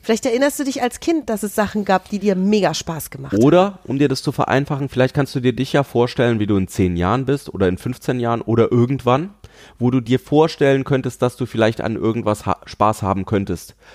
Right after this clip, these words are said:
Speaker 2: Und dann darfst du dir einfach, darfst du mal reinfühlen in die Person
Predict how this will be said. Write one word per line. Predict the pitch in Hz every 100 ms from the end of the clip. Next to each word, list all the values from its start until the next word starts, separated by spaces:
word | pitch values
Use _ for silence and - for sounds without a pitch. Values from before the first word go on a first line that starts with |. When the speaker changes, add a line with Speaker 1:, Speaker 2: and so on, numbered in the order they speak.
| -
Speaker 2:
Und | - 107
dann | 113
darfst | 123 -
du |
dir | 123 117
einfach, | 110 131 110 _ _ _ _ _ _ -
darfst | 120 -
du |
mal | 117 107
reinfühlen | 98 143 165 165 156
in | 113
die | -
Person | 120 110 156 202